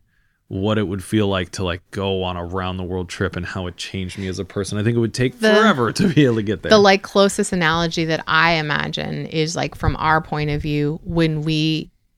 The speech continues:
Speaker 2: ask our friends who are new parents,
Speaker 1: Mm-hmm.
Speaker 2: "Is this what you were expecting?"
Speaker 1: <laughs> Right.
Speaker 2: <laughs> Or,
Speaker 1: How,
Speaker 2: like, "How
Speaker 1: how
Speaker 2: is
Speaker 1: is having a kid?
Speaker 2: how, how are you doing?" You know,
Speaker 1: <laughs>
Speaker 2: or, like, "What is it like?" And,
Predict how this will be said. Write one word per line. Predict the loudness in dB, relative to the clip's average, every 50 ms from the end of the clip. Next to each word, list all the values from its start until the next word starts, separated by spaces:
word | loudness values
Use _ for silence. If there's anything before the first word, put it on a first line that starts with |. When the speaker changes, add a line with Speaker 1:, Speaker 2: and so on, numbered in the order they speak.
| _ _ 0
Speaker 2:
ask | 2 2 2 0 -2 -2
our | 0 0 0 0
friends | 0 0 0 0 0 0 -2 -2
who | -2 -2
are | 0 0
new | 0 -2 -2 -4
parents, | -4 -6 -4 -2 -2 -2 -2 -2 -4 -8 -10 -12 -12 -10 -8
Speaker 1:
Mm-hmm. | -6 -6 -8 -8 -10 -14 _ _ _ _ _ _ _ _ _ _ _ _ _ _ _ _ _ _ _ _ _ _ _ _ _ _ _ _ _ _ -4
Speaker 2:
"Is | -2 -2 0 0
this | 0 0 0 -2
what | -2 -2 -2
you | -2 -2 -2
were | -2 -2
expecting?" | 0 2 2 2 4 6 6 8 8 8 8 8 8 8
Speaker 1:
<laughs> | 8
Right. | 10 10 10 8
Speaker 2:
<laughs> | 8 8 8 8 8 10 10
Or, | 10 10
Speaker 1:
How, | 12 12
Speaker 2:
like, | 10 10 8
"How | 8 6 8 10 10 10 10 10
Speaker 1:
how | 10
Speaker 2:
is | 10 10
Speaker 1:
is | 8
having | 8 8 6 6 6 4 2
a | 0
kid? | 0 2 4 6 8 10 10
Speaker 2:
how, | 8 8 6
how | 4 4 6 8 10 10 10 10
are | 10 12
you | 12 12 10
doing?" | 10 10 10 10 10 10 10 10 10 8 8 8
You | 8 8 8
know, | 8 8 8 8 8
Speaker 1:
<laughs> |
Speaker 2:
or, | 8 6 6 6
like, | 6 6 6 4 0 -6 -20 -20 -20 _ 4
"What | 8 8 10 10
is | 10 8 8
it | 6 6
like?" | 8 8 8 8 8 6 6
And, | 4 4 4 2